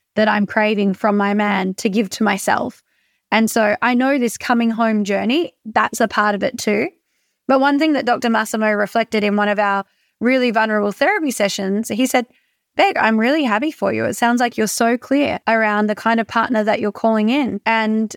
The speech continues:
what you really want and need, deserve and desire, and what you're absolutely a no to." Because for me, three years ago, because of the shame around herpes and the fear around acceptance,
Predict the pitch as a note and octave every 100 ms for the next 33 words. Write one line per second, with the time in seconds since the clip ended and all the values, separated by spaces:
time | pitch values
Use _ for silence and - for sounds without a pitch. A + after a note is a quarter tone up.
0 | - F#3+ A3 C4 - A3+ B3+ G3+ A#3 F4
1 | C4 F3 G3 - _ _ G3+ A3 G3+ -
2 | _ _ - G3+ F#3+ F#3 F3+ F3 - -
3 | G3 F3+ F#3 F#3 F#3+ F#3 F#3+ G#3 - A#3
4 | A3+ B3 D4+ D4 - A#3+ A3 - A#3 A3
5 | A3 A3 G3+ A3 C4 - G#2 - _ _
6 | _ _ _ C4+ D4+ - C4+ C4 C#4+ -
7 | C4 A#3 C#4+ G#3+ G3+ G3+ A3 _ A#3+ B3
8 | C#4+ C#4 - A#3+ A3 G#3+ B3 B3 B3+ A3+
9 | G#3+ G#3+ G#3 F#3+ B3 A#3+ G#3+ G#3+ G3+ -
10 | E4 G4 C4 A3+ G#3 - - G#3 A3 G3+
11 | G#3 -